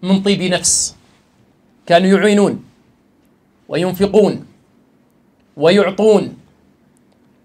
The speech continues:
وكل ذلك من طيب نفس. هناك أمور قد يفعلها الإنسان وهو يعني غير طيب النفس،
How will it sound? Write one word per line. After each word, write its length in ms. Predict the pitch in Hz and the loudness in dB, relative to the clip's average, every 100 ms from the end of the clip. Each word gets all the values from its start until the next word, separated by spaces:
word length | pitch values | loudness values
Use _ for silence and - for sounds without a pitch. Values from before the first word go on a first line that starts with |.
| _ | _
وكل 480 | 131 170 262 247 240 | -4 -2 0 0 2
ذلك 400 | 240 240 262 254 - - - _ _ - | 6 6 4 0 -4 -20 -20 _ _ -4
من 200 | 190 196 | -2 -2
طيب 200 | 226 190 | -2 -2
نفس. 320 | 196 185 - | -2 -2 -6
هناك 300 | 160 226 226 | -2 -2 0
أمور 420 | 220 233 226 220 - | 0 2 4 2 0
قد 120 | 190 185 | -4 -2
يفعلها 460 | 190 185 247 202 | -2 -2 0 2
الإنسان 800 | 208 220 202 208 214 220 233 208 - _ _ _ _ _ _ _ _ _ _ - | 2 0 -4 0 0 2 -2 -6 -18 _ _ _ _ _ _ _ _ _ _ 0
وهو 320 | 202 220 220 | 2 4 4
يعني 500 | 214 196 208 208 196 | 4 2 0 -4 -8
غير 240 | 170 226 240 | 0 2 2
طيب 340 | 240 220 196 | 2 0 0
النفس، 500 | 180 151 - - - | -4 -6 -6 -8 -8